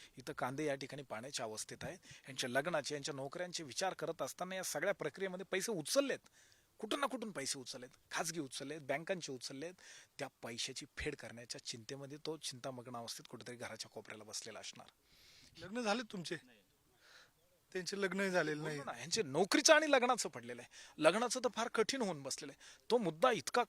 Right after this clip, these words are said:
Speaker 1: कठीण आणि संवेदनशील झालेला आहे
Speaker 2: हम्म.
Speaker 1: का ही मुलं, अं, मनोरुग्ण होत आहेत का, याच्याकडे शासनानं लक्ष दिलं पाहिजे. का होत आहेत? शेतीची चाललेली ही रया बघवत नाही आहे ना.
Speaker 2: हम्म.
Speaker 1: का याच्यातनं सारां-, सातत्यानं रडगाणं का पुढे येत आहेत? प्रत्येकजण धोरणांच्या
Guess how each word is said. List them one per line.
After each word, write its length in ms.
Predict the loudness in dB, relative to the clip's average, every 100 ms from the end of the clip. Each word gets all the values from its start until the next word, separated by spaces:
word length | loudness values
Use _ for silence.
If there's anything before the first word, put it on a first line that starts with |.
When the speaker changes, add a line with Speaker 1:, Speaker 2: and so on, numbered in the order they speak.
| 4
Speaker 1:
कठीण 280 | 2 4
आणि 220 | 4 4 4
संवेदनशील 720 | 4 10 12 12 10 0 -2
झालेला 280 | -2 -2
आहे 100 | -2 -4
Speaker 2:
हम्म. 380 | -12 -14 -14 2
Speaker 1:
का 100 | 2
ही 120 | 4
मुलं, 400 | 4 8 8 8 2 -8
अं, 380 | -10 -8 -10 0
मनोरुग्ण 500 | 8 10 10 10 10
होत 260 | 10 10
आहेत 120 | 10 10
का, 120 | 4
याच्याकडे 300 | 4 6 6
शासनानं 440 | 8 8 6 4 2
लक्ष 280 | 2 2 -2
दिलं 200 | -2 -4
पाहिजे. 280 | -6 -8 -12 -10 12
का 80 | 12
होत 140 | 12 8
आहेत? 100 | 2
शेतीची 400 | 0 -2 -4 4
चाललेली 460 | 4 4 0 -2 -4 -14 -4
ही 140 | 4 12
रया 240 | 12 12
बघवत 400 | 8 8 8 8
नाही 180 | 0 -2
आहे 60 |
ना. 60 | -10
Speaker 2:
हम्म. 420 | -16 -20 -20 -8
Speaker 1:
का 520 | 4 6 6 4 2 -4 0
याच्यातनं 340 | 4 4 2
सारां-, 380 | 6 8 8 4
सातत्यानं 600 | 2 2 2 2 4 4
रडगाणं 380 | 4 4 4 2
का 140 | 2
पुढे 220 | 0 0 -6
येत 140 | -4
आहेत? 100 | -6 -6 -18 4
प्रत्येकजण 540 | 4 6 2 6 10
धोरणांच्या 840 | 10 10 8 6 10 12 12 10